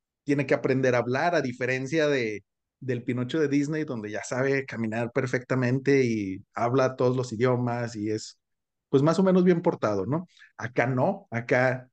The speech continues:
tal cual es un ser, es un alma nueva en este mundo y necesita aprender ese tipo de cosas, ¿no? Y aquí es donde, eh, justo le deja esta, esta misión el espíritu del bosque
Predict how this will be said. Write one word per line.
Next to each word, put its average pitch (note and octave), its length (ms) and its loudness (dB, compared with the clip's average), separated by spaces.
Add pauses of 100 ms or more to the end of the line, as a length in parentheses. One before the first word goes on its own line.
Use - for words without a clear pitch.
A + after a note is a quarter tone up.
tal D3 220 0
cual C#3 220 2
es C3+ 160 0
un C#3+ 160 -4
ser, D3 400 2 (240)
es C3 120 -6
un C#3+ 120 -2
alma D#3 280 -2
nueva D#3+ 300 -2
en D#3+ 100 -4
este D#3 200 -8
mundo C#3+ 360 -6 (460)
y C#3+ 180 4
necesita B2+ 500 0
aprender B2 540 2 (160)
ese B2+ 220 -4
tipo C#3+ 240 0
de C3+ 120 0
cosas, C#3+ 360 -4
¿no? C#3 100 -2
Y C3+ 80 2
aquí A#2+ 220 -2
es B2 100 -2
donde, B2+ 480 0 (460)
eh, A#2 420 0 (100)
justo C#3+ 840 4 (300)
le B2 200 2
deja C#3 600 2
esta, C3+ 840 2 (760)
esta F#3 220 0
misión D#3 580 0 (720)
el B2 240 -2
espíritu D3+ 420 2
del D#3 120 6
bosque D#3+ 500 0